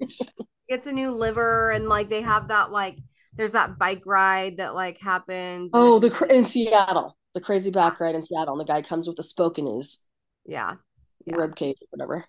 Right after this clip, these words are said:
Speaker 1: Okay, yeah.
Speaker 2: Um, but I just am, like, it's funny because I'm like, this is so, I mean, I am not in residency, right? Like, but I know more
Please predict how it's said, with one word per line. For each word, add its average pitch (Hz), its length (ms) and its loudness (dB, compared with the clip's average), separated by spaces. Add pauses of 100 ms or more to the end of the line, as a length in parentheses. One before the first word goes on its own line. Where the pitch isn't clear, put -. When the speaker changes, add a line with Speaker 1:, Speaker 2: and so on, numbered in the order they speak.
Speaker 1:
Okay, 151 340 -6
yeah. 208 320 -2
Speaker 2:
Um, 180 320 -12 (120)
but 214 340 -2
I 226 160 0
just 269 280 -8
am, 320 160 0
like, 269 240 0
it's 208 220 -6
funny 214 360 -2
because 226 240 -6
I'm 202 160 -2
like, 190 180 -4
this 202 200 -10
is - 500 -12 (160)
so, - 420 -8
I 220 60 -2
mean, 226 180 -2 (760)
I 277 180 6
am 294 260 -6
not 190 420 2 (720)
in 170 580 -6 (320)
residency, 151 760 -10
right? 156 420 -8
Like, 165 380 -8
but 175 140 -6
I 165 400 -6
know 165 800 -8
more 165 640 -8